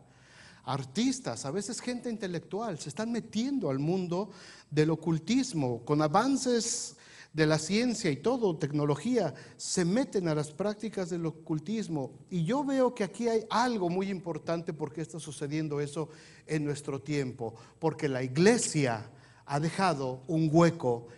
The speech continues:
en la doctrina principal del Evangelio de Jesucristo. La iglesia se ha conformado, en general estoy hablando de iglesias, el movimiento cristiano en general en todo el mundo,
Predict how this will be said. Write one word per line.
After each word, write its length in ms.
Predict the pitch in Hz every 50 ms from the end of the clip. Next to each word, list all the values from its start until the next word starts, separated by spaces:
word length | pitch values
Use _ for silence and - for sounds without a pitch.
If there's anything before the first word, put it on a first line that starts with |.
| - -
en 160 | - 131 131
la 80 | 131 131
doctrina 600 | 127 127 123 - - 165 156 160 156 151 147 135
principal 680 | 147 - 139 127 117 - 135 123 - 143 131 131 131
del 140 | 127 127 120
Evangelio 500 | 120 113 117 117 113 - 131 117 123 120
de 80 | 113 104
Jesucristo. 800 | 113 110 - 127 117 - 113 107 98 - - - - 98 - - - - - - - -
La 140 | - 156 160
iglesia 1000 | 151 139 156 175 190 233 262 247 - - 160 147 139 143 156 160 147 - - -
se 240 | - - - 190 185
ha 120 | 190 190
conformado, 920 | - 233 220 185 - 220 202 190 190 202 202 185 156 139 131 147 160 170 165
en 100 | 151 147
general 420 | 143 147 160 151 156 156 170 185 202
estoy 220 | 185 - 208 208
hablando 400 | 202 190 180 185 180 185 175 180 160
de 80 | 156
iglesias, 640 | 147 135 139 160 175 190 180 - - 127 113 113 -
el 100 | 143 135
movimiento 600 | 131 143 139 139 143 147 160 175 180 170 185 165
cristiano 540 | - 160 151 147 - 143 175 175 175 175 165
en 40 | 156
general 380 | - 143 143 143 147 151 151
en 80 | 147 139
todo 180 | - 160 156
el 80 | 160 160
mundo, 420 | 147 135 120 117 113 123 135 135